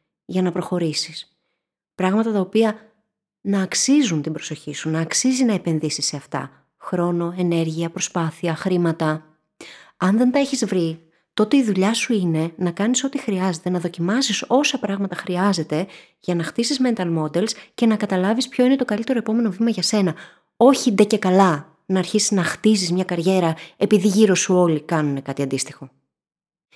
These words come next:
Γιατί η αλήθεια είναι ότι κάποιοι από αυτούς μπορεί όντως να έχουν βρει αυτό που θέλουν να κάνουν και να είναι καλοί σε αυτό και να τα αγαπάνε, και κάποιοι άλλοι απλά να επέλεξαν κάτι και να το ακολουθούν χωρίς να τους αρέσει πραγματικά.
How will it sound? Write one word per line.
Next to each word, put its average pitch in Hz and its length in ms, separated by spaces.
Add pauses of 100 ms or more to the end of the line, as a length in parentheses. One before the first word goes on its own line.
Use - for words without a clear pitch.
(140)
Γιατί 185 240
η 220 40
αλήθεια 262 320
είναι 165 240
ότι 165 160
κάποιοι 220 260
από 277 100
αυτούς 160 260
μπορεί 180 320
όντως 262 300
να 233 80
έχουν 175 200
βρει 156 360
αυτό - 180
που 160 80
θέλουν 165 240
να 156 80
κάνουν 147 360
και 151 120
να 156 80
είναι 165 100
καλοί 160 260
σε 180 140
αυτό 165 220
και 160 100
να 156 100
τα 156 80
αγαπάνε, 147 480 (260)
και - 100
κάποιοι 247 320
άλλοι 180 300 (240)
απλά 190 280
να 240 120
επέλεξαν 202 500
κάτι 180 280
και 165 120
να 160 80
το 165 80
ακολουθούν 170 540 (140)
χωρίς 196 320
να 220 100
τους - 140
αρέσει 151 240
πραγματικά. 143 680